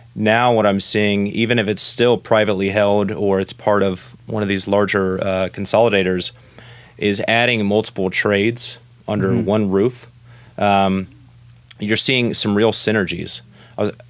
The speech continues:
Speaker 1: uh, between that, uh, whether it's H vac, pairing that up with plumbing,
Speaker 2: Right.
Speaker 1: and electrical is a good example. Um,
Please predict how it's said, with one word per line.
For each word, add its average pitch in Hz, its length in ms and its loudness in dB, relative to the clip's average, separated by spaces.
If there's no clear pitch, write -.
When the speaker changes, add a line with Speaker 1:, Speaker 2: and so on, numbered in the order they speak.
Speaker 1:
uh, 98 240 2
between 104 420 -2
that, 90 320 -6
uh, 95 280 -2
whether 92 280 0
it's 92 180 -4
H 104 220 -4
vac, 101 320 0
pairing 101 260 -2
that 98 140 0
up 95 120 -4
with - 180 -10
plumbing, 95 560 0
Speaker 2:
Right. 110 120 -2
Speaker 1:
and 98 80 -2
electrical 95 520 -2
is 85 120 -6
a 92 60 -6
good 92 160 -6
example. 90 600 -6
Um, 92 400 0